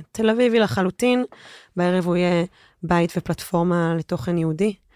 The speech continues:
תוכן שאנחנו יוצרים, תוכן שהקהילה שלנו מייצרת, ובעצם,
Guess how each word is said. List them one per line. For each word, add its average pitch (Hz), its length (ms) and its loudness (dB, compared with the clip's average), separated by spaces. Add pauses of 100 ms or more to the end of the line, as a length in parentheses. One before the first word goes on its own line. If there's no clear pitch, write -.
(220)
תוכן 170 220 -4
שאנחנו 170 340 -4
יוצרים, 190 360 -4
תוכן 170 240 -6
שהקהילה 165 460 -6
שלנו 202 300 -2
מייצרת, 208 640 -4 (560)
ובעצם, 208 520 0